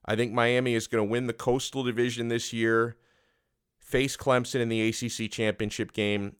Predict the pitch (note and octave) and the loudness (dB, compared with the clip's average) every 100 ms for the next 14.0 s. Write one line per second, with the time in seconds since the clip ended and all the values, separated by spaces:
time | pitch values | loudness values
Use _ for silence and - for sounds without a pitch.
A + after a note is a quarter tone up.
0 | _ - G#2+ F#2+ - A2 G#2 G#2 A2 A2+ | _ -4 -4 2 4 6 6 6 2 0
1 | A2+ G2+ G2 G#2 A2+ C3 B2+ - _ _ | 0 0 0 0 0 -4 -6 -8 _ _
2 | _ - F2+ F2+ F2 A2+ G#2+ G#2 A2 G#2+ | _ -4 2 4 4 2 2 4 6 6
3 | G2+ G#2+ A#2 A2+ A#2 A2 A2 A#2+ A2 - | 8 8 8 6 2 2 0 0 0 0
4 | A#2 G#2+ G#2+ G#2+ G#2+ A2 _ - A#2 A#2 | -6 -6 2 4 4 0 _ -2 0 0
5 | - A2 G#2+ G#2+ - - A#2 A2+ A#2 A2+ | -2 2 4 4 2 0 2 2 0 0
6 | A#2 - G#2+ G#2 G#2+ G2+ G2+ F#2 G2+ G#2+ | -4 -4 2 4 4 4 0 0 2 4
7 | A2 A2 - G2 G2 F#2+ F#2 A2+ A2 A2 | 2 0 -4 0 2 2 2 0 0 4
8 | A2 G#2 - G#2 - G2 G2 - A2+ A2 | 4 4 2 -2 2 2 2 0 -2 0
9 | G#2 F#2+ F#2+ F#2 - G#2+ G2+ F#2+ F#2+ F2 | -2 -4 -2 -2 -2 -4 -2 -2 -2 -4
10 | - F#2+ F#2 A2 A#2+ - _ _ _ _ | -2 -4 -2 -2 -2 -4 _ _ _ _
11 | _ _ _ C3+ B2+ - E3+ - C#3 A2+ | _ _ _ -4 -2 2 2 4 0 0
12 | B2+ A#2 - G#2 - A2+ G2+ G2 F#2 F2+ | 0 -2 -4 -4 0 0 0 -4 -2 0
13 | F2+ F2+ E2 F2 F#2 - - - - B1 | 0 -4 -6 -6 -8 -8 -12 -12 -8 -8